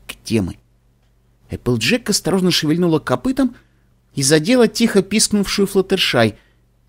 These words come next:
кончики крыльев которой торчали из сена жёлтыми пёрышками. «Ой,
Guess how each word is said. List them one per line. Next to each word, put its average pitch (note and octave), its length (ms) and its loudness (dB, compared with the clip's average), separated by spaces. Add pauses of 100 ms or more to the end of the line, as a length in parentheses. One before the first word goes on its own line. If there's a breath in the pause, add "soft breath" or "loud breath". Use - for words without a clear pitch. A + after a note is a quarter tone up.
кончики E3 480 0
крыльев D3+ 380 0
которой C#3+ 340 -2
торчали C#3 460 2
из B2+ 240 -4
сена A3+ 340 2
жёлтыми C#3 460 0
пёрышками. A#2 600 -6 (1300)
«Ой, A#2+ 240 0